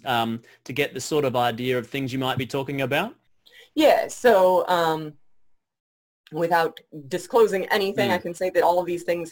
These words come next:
Speaker 2: have happened
Speaker 1: Mm.
Speaker 2: in the course of my time as a deaconess. Um, family violence issues,
Speaker 1: Mm-hmm.
Speaker 2: uh, you know, a woman who was co-, who's coming, uh, to talk about a problem, you know, in her household. Uh, youth issues around,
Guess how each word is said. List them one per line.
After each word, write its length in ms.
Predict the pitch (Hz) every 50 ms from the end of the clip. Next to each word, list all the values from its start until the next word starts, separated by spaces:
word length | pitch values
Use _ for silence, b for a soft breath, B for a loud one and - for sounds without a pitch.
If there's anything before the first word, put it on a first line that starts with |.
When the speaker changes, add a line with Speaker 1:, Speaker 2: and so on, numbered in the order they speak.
| _ -
Speaker 2:
have 160 | 196 175 165 - - _
happened 520 | - 202 185 180 - 160 165 175 180 226 - _ -
Speaker 1:
Mm. 180 | 120 117 107
Speaker 2:
in 160 | 190 190 185 175
the 80 | 175 170
course 360 | - - 175 160 160 - - -
of 240 | 147 151 151 151 - _ _ _ _ _ _ -
my 160 | 147 156 147 143
time 280 | - 160 143 135 131
as 160 | 131 139 135
a 80 | 135 131
deaconess. 500 | 127 135 131 - 135 135 170 185 - - _ b b b b b b b b b b _ _ -
Um, 540 | 160 160 156 151 143 139 135 139 135 135 - - - - - - - - - -
family 260 | 170 165 151 143 143
violence 420 | 143 131 139 143 151 165 170 - -
issues, 600 | - - - - 233 262 302 294 - - - _ _ - _ -
Speaker 1:
Mm-hmm. 160 | 98 95 104 113
Speaker 2:
uh, 300 | 147 143 135 131 131 131 127 - _ _
you 100 | - 160
know, 160 | 143 143 139 139
a 40 |
woman 260 | 135 147 147 147 139 143
who 160 | 151 147 139
was 160 | 147 139 -
co-, 260 | - - 175 - - _
who's 200 | 151 175 147 -
coming, 480 | - - 175 160 156 151 147 160 160 - _ -
uh, 240 | 147 139 131 127 123
to 140 | - - -
talk 280 | - - 135 139 -
about 200 | - 147 139 135
a 60 | 135
problem, 580 | 135 - - 139 135 - 135 139 139 139 139 139 - - - -
you 80 | 147 135
know, 140 | 127 127
in 180 | - - 139 139
her 140 | - 127 127
household. 420 | 175 180 208 - - 214 240 240 - _ _ _ _ _ _ _ _ _ _ _ _ _ _ _ -
Uh, 300 | 151 151 147 143 139 139 - -
youth 800 | 151 147 147 165 185 208 220 - - - - - - _ _ _
issues 600 | - 196 190 - - - 202 196 190 196 190 - -
around, 840 | - 156 143 160 170 160 156 147 143 143 143 143 143 131 131 -